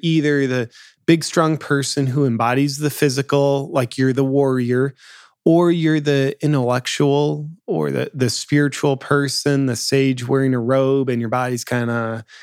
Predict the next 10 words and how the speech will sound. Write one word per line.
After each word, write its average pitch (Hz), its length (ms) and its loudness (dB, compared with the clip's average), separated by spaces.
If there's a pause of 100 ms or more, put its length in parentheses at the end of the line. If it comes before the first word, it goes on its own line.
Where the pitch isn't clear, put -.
(160)
whittling 143 400 2
away. 226 380 0
And, 143 220 0 (840)
and 170 100 4
I 170 80 4
think 180 360 0
either 185 320 2
one 160 200 2
of 156 140 0
those 139 360 0